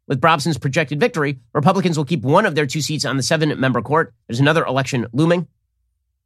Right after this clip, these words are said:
The appellate courts were up for election, and all of them went Republican. Okay, that's in Pennsylvania,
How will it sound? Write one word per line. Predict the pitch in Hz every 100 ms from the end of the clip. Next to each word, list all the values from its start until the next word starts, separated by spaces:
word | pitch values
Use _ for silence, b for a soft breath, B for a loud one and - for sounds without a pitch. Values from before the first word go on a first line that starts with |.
| _ _ _ _
The | 143
appellate | 147 196 247 147 - _ _
courts | 156 131 -
were | 127 117
up | 113
for | 135
election, | 120 110 131 123
and | 139 135 151
all | 220 175
of | 98
them | 85 82
went | 147 143
Republican. | 127 135 113 92 - - _ _ _ _ _ _ _ _
Okay, | -
that's | 139 -
in | 170
Pennsylvania, | 185 196 202 190 156 -